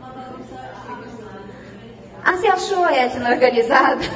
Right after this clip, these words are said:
<laughs> Não. Olha, é uma loucura. Se vocês chegarem de surpresa lá em casa, vai tá assim. Se vocês avisarem, eu vou esconder, claro. <laughs> Tá? Mas é isso, meninas, a gente, pra essa primeira parte, né, tocou o sinal,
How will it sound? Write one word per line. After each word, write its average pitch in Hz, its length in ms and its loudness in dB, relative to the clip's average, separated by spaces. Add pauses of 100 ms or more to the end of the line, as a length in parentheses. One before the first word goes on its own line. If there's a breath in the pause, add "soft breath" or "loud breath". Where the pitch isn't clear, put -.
(160)
<laughs> - 280 -16
Não. 233 720 0 (920)
Olha, 202 600 2
é 233 100 2
uma 247 160 0
loucura. 247 240 -2
Se - 60 -8
vocês 269 140 -6
chegarem 247 360 0
de 285 100 -10
surpresa 240 560 -4
lá 214 100 -6
em 202 100 -6
casa, 233 280 -2
vai 247 140 -4
tá 262 140 -4
assim. 233 260 -10
Se - 60 -14
vocês 247 180 -2
avisarem, 233 480 0
eu 262 80 -6 (400)
vou 247 80 -2
esconder, 233 440 -2
claro. 185 300 0
<laughs> - 880 -2 (200)
Tá? - 160 -12 (720 loud breath)
Mas 247 200 0
é 262 100 4
isso, 220 420 0
meninas, 226 440 -4
a 233 80 2
gente, 226 160 -6
pra 208 160 -2
essa 226 160 0
primeira 208 340 0
parte, 185 380 -2
né, 214 200 -4
tocou 214 220 -8
o - 20 -6
sinal, 220 380 -6